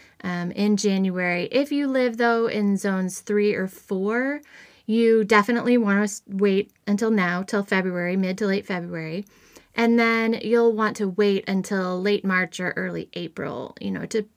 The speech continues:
to plant out your transplants. Broccoli seedlings need to be about eight weeks old before you plant them outside so that they're strong enough to handle the chill. The second type of seed that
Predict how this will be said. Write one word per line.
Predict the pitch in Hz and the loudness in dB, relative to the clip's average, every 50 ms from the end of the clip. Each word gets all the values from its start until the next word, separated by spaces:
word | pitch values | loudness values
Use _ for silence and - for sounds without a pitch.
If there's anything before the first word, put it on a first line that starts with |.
| _ _ _ _ _ - | _ _ _ _ _ -20
to | - 202 | -20 -16
plant | - - 226 208 196 - - | -10 -6 -4 -4 -4 -2 -4
out | 180 180 - - | -4 -6 -6 -8
your | 175 | -10
transplants. | - - - 180 - - - - _ - - - - - - - | -12 -12 -14 -12 -12 -12 -12 -14 _ -14 -12 -12 -12 -14 -16 -8
Broccoli | - 240 247 247 254 240 - 269 254 | -4 -2 -2 -2 -2 -2 -2 -4 -4
seedlings | 247 - 240 220 214 226 214 208 202 202 | -2 -4 -6 -4 -2 -2 -2 -2 -2 -2
need | 214 202 196 202 | -2 -2 -2 -4
to | - 190 | -6 -8
be | 208 202 202 - | -6 -4 -4 -4
about | 202 202 - - 240 233 233 233 - - - | -4 -6 -4 -2 0 0 0 0 -2 -6 -6
eight | - 190 190 - - | -4 -2 -2 -4 -6
weeks | 175 185 190 175 170 - - - | -6 -4 -4 -6 -6 -10 -14 -8
old | - 170 165 - - 202 | -6 -6 -4 -4 -8 -8
before | - 220 208 214 - 190 185 | -8 -8 -8 -6 -6 -6 -4
you | 185 180 180 175 175 170 | -4 -4 -4 -6 -6 -8
plant | - - 196 190 180 - | -8 -6 -6 -6 -6 -6
them | 190 175 | -8 -8
outside | 175 165 - - - - 233 247 262 269 285 262 - - - - - - _ _ | -8 -10 -10 -12 -10 -6 -4 -2 -2 -2 -2 -4 -8 -14 -20 -20 -20 -20 _ _
so | - - 240 | -2 0 0
that | 214 220 214 208 | 2 2 0 0
they're | 208 214 208 202 | -2 -2 -2 -2
strong | 196 - - 214 202 196 196 190 | -4 -4 -4 0 0 2 2 0
enough | 190 185 180 180 - | 0 -2 -2 -6 -6
to | - 180 | -10 -10
handle | 165 180 185 180 180 180 175 175 | -8 -6 -6 -6 -6 -6 -8 -8
the | 175 175 165 | -6 -8 -8
chill. | - - - 175 156 - - - - 202 _ _ _ _ _ _ _ _ _ _ _ - | -8 -8 -8 -8 -8 -8 -8 -10 -12 -14 _ _ _ _ _ _ _ _ _ _ _ -6
The | 220 214 240 233 233 233 226 226 | -2 0 2 2 2 2 2 2
second | 214 220 - - 208 196 196 220 202 - | 0 0 -2 -2 -2 0 0 -2 -4 -2
type | 214 196 190 208 | 0 0 0 0
of | 196 185 | -4 -6
seed | - - 196 190 190 208 233 269 277 - - - | -4 -6 -4 -2 -2 0 0 0 0 -2 -2 -4
that | 196 214 202 196 190 190 190 - - | -4 -2 0 0 0 -2 -2 -4 -8